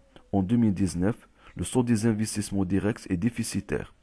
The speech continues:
de cinq virgule quatre milliards de dirhams. C'est-à-dire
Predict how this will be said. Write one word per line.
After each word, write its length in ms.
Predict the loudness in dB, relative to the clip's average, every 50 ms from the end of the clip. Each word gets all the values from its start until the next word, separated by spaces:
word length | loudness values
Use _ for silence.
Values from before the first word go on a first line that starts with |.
| _ _ -20 -20 -20 -20 -20 -18 -10 -4
de 100 | -4 -4
cinq 320 | -2 2 2 2 2 2
virgule 320 | 2 0 2 2 0 -2
quatre 320 | 0 0 -2 -2 -2 -4 -4
milliards 380 | -2 0 2 2 2 0 0
de 100 | -2 -4
dirhams. 240 | -4 -2 -4 -4 -6 -8 -12 -14 -20 -20 -20 -20 -20 -20 -20 -20 -20 -14
C'est-à-dire 800 | -6 0 0 2 4 4 2 4 4 2 2 2 0 -2 -4